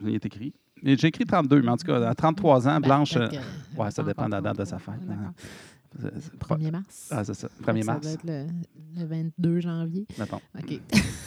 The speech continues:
Speaker 1: Euh, fait que rendu là, c'est ça, Blanche, euh, comprend plus rien à rien, elle ne reçoit plus aucun soin.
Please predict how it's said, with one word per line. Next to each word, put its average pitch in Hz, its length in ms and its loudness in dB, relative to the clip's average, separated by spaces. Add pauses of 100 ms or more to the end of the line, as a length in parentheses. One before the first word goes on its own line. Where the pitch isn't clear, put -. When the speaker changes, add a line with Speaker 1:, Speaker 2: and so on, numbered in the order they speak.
(320)
Speaker 1:
Euh, 131 280 10
fait 143 120 4
que - 140 -4
rendu 139 200 10
là, 170 120 12
c'est 139 140 2
ça, 139 120 8
Blanche, 143 360 6
euh, 131 100 8
comprend 135 480 6
plus - 220 6
rien 139 280 6
à 139 100 8
rien, 131 580 4
elle 120 60 0
ne 120 100 0
reçoit 117 400 0
plus 127 320 2
aucun 143 360 2
soin. 120 380 -8